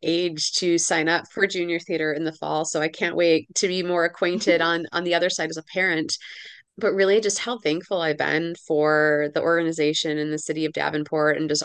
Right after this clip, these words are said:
Speaker 1: all of the amazing work that comes out of junior theater, both the dance and the theater side. It is such, it's truly one of the organizations that has allowed the Quad Cities to make me,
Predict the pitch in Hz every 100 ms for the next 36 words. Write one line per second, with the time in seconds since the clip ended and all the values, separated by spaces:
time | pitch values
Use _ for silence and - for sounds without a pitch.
0 | - 151 160 160 160 151 151 151 147 147
1 | 147 - - - 151 151 - 139 147 147
2 | - 175 180 185 185 196 202 196 196 190
3 | 190 190 185 170 170 185 165 151 160 156
4 | 151 160 160 165 180 185 185 185 185 -
5 | - - _ - 190 190 180 - 202 196
6 | 196 - - _ - 190 - - - -
7 | - 240 247 240 226 196 - 95 - 175
8 | 190 180 185 160 165 170 165 160 - 160
9 | - 170 156 156 160 156 160 160 - 160
10 | 156 - 151 160 165 - 160 160 151 165
11 | 160